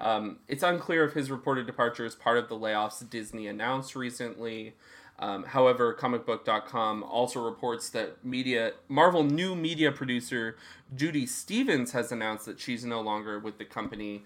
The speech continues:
but it was also unclear if that was part of cuts or, you know, if her employees are taking buyouts or they're leaving of their own volition during a time where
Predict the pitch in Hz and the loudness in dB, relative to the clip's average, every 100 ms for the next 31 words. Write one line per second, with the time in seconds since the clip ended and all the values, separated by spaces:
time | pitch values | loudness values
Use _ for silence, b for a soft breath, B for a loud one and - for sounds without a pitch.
0 | B B 117 117 117 131 135 131 113 120 | B B -8 -6 0 0 2 0 0 -4
1 | - 123 110 - 107 107 104 117 110 - | -8 -6 -6 -8 -6 0 0 0 -8 -2
2 | 113 104 98 - - 101 - - - B | -2 -2 -8 -6 2 2 2 -6 -6 B
3 | B B 120 117 110 143 147 123 117 127 | B B 4 4 4 4 6 6 6 0
4 | 110 120 123 127 113 110 104 110 101 98 | 2 0 4 6 6 4 2 2 2 -2
5 | 104 156 160 151 139 135 107 117 107 107 | 10 12 12 12 12 8 0 0 0 -2
6 | 113 110 107 104 107 104 - 104 151 147 | -2 -2 -4 -2 -2 -2 -6 2 2 4
7 | 147 127 117 107 107 104 107 107 104 104 | 4 4 2 0 -2 -2 -2 -2 -2 -2
8 | 107 104 | -2 -4